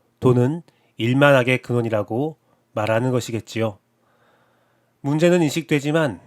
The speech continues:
답이 나오지 않습니다. 많은 책들을 보면 자본주의의 허상과 돈의 문제를 말하고 있지만 정작 해결점은 보이지 않는 시대입니다. 신음소리만 커져가는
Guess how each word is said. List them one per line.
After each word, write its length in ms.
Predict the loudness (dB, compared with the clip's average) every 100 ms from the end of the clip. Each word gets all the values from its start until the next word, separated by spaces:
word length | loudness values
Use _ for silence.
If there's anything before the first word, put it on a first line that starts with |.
| _
답이 280 | -6 -4 -2
나오지 360 | 0 -2 -2
않습니다. 680 | -2 -2 -6 -6 -2 -4 -4 _ _ _ _ _
많은 260 | -4 -4 -6
책들을 480 | -8 -6 -2 -2
보면 380 | -2 -2 -2 -4 -12 _ _ _
자본주의의 640 | -4 2 2 2 0 2
허상과 680 | 2 0 -4 0 0 0 -2 _ _ _ -6
돈의 380 | -2 0 0
문제를 480 | -2 -8 -4 -2 -2
말하고 340 | -2 -2 -2 -6
있지만 500 | -8 0 0 0 -8 _ _ _ _ _ _ _ _ _ _
정작 500 | -6 -2 -2 -2 -6 _ _ _ -8
해결점은 800 | -2 -2 -2 -2 -2 -4 -6 -14 _ _ _ _
보이지 420 | -6 -2 -2 -2 -2
않는 280 | -2 -6
시대입니다. 720 | -6 -6 -8 -6 -8 -8 -10 _ _ _ _ _ _ _ _ _ _ _ _
신음소리만 840 | -10 -6 -4 -4 -4 -2 -2 -4 -10 -10
커져가는 720 | -4 -2 0 -2 -4 -8